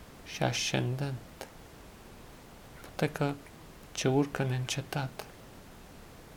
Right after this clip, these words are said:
dar pe care oamenii o ignoră. Ajută-ne să pășim pe ea, să ieșim de sub incidența întunericului, depresiei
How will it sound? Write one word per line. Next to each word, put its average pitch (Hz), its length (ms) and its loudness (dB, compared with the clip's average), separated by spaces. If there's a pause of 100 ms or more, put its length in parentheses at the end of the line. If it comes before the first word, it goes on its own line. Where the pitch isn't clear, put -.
(1200)
dar 135 180 -2
pe 143 100 2
care 165 200 6
oamenii 165 380 8
o 165 60 8
ignoră. 131 440 2 (3000)
Ajută-ne 175 400 10
să - 160 6
pășim 160 420 6
pe 156 200 6
ea, 135 200 6 (1400)
să - 180 6
ieșim 160 400 12
de 156 80 10
sub 143 240 6
incidența 147 680 6
întunericului, 139 920 4
depresiei 143 720 4